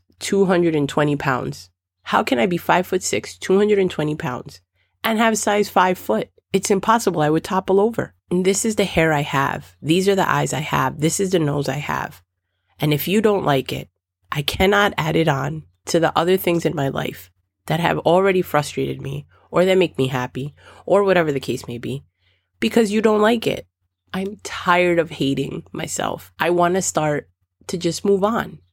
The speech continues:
And that's what happened. I started this weight loss journey about ten years ago, and I'm close to losing almost a hundred pounds.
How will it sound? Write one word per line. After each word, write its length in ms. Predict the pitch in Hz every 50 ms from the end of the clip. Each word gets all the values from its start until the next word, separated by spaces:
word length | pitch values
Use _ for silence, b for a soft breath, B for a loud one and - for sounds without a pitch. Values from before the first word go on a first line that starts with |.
| _ _ _ _ _ _ _ _ -
And 240 | 170 175 165 151 -
that's 340 | 175 165 170 165 - -
what 100 | 147 131
happened. 460 | - - 143 143 143 - - 151 160 - _ _ _ _ _ _ _ _
I 60 | - 156
started 360 | - - 185 170 170 185 190
this 180 | 214 202 - -
weight 180 | 151 139 -
loss 220 | - 123 123 123 -
journey 420 | - - 123 123 135 143 - - - _ _ _ _ -
about 500 | 156 147 147 139 143 139 139 135 - - _ _ _ _ _ _ _
ten 260 | - - 170 160 165 156
years 220 | 139 123 123 120
ago, 260 | 107 - 104 - - - _ _ _ _ _ _ _
and 160 | 165 156 151
I'm 100 | 156 165
close 260 | 165 - - 170 170 -
to 100 | - 196
losing 360 | 180 156 143 147 143 139 -
almost 320 | - 127 131 135 - -
a 60 | 135
hundred 300 | - 131 120 123 123 117
pounds. 460 | - - 123 127 - - - - -